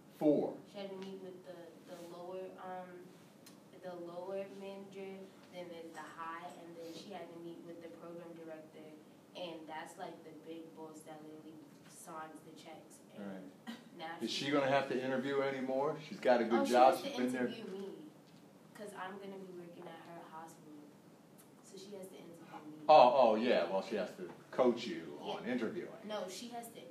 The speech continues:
Speaker 2: she's my interview. She's interviewing me, so, and able to get the job. My mother makes the decision whether I get the job or not.
Speaker 1: Oh, whether you get the job.
Speaker 2: Yeah. So I'm gonna be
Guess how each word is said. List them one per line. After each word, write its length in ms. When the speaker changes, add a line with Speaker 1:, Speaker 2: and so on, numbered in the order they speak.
Speaker 2:
she's 280
my 120
interview. 420
She's 400
interviewing 640
me, 220
so, 60
and 120
able 280
to 80
get 240
the 160
job. 360
My 140
mother 240
makes 200
the 100
decision 480
whether 200
I 120
get 180
the 80
job 280
or 40
not. 80
Speaker 1:
Oh, 200
whether 240
you 160
get 200
the 60
job. 440
Speaker 2:
Yeah. 260
So 80
I'm 100
gonna 340
be 60